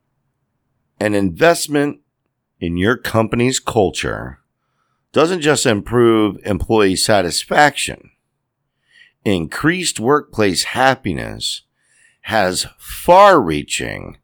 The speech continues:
effects that impact every level of business.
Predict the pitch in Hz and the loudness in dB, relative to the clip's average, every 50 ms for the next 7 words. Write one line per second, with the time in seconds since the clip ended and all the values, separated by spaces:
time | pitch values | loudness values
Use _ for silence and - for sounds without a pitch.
0 | _ _ _ - - 80 - - 101 78 67 - - - - 107 - - - 156 | _ _ _ -6 -6 -4 0 0 0 0 0 -2 -4 -2 0 -2 -2 -2 -2 0
1 | 151 147 139 - - 107 104 95 82 - - - _ _ _ _ _ _ _ _ | 0 0 -2 -2 0 0 0 0 0 -6 -14 -20 _ _ _ _ _ _ _ _
2 | _ _ - 175 180 180 156 131 123 110 101 95 87 87 80 - _ - 101 101 | _ _ 4 4 4 4 4 2 0 0 2 0 -2 -4 -8 -10 _ -4 -2 0
3 | 104 113 117 113 90 92 85 78 71 69 67 - _ _ _ - 90 76 73 - | 4 4 4 4 4 2 0 -2 -2 -6 -10 -14 _ _ _ -4 -4 -2 -2 0
4 | 98 85 73 - - 53 - - - - - - | 0 0 -2 -4 -8 -12 -12 -12 -12 -10 -10 -12